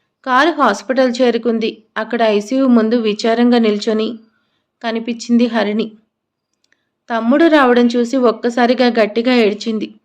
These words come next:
అతడు అక్కని పట్టుకొని, "అక్క ప్లీజ్ ఏడవకు, డాడ్కి ఏమీ కాదు, ఆయన మనకి దూరం కారు, నేను వచ్చానుగా డాక్టర్తో మాట్లాడతాను, నువ్వేం టెన్షన్ అవ్వకు"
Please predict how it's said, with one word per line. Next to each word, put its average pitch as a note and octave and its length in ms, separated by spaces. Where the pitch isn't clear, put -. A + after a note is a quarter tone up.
అతడు A#3+ 280
అక్కని A#3 360
పట్టుకొని, A#3+ 680
"అక్క A#3 240
ప్లీజ్ A#3+ 440
ఏడవకు, A#3 520
డాడ్కి A3 440
ఏమీ A#3 260
కాదు, G#3 380
ఆయన A3+ 240
మనకి G#3 420
దూరం A#3 400
కారు, G#3 380
నేను A#3 200
వచ్చానుగా B3+ 580
డాక్టర్తో A#3+ 480
మాట్లాడతాను, A3 760
నువ్వేం G#3+ 300
టెన్షన్ A3+ 420
అవ్వకు" A3 420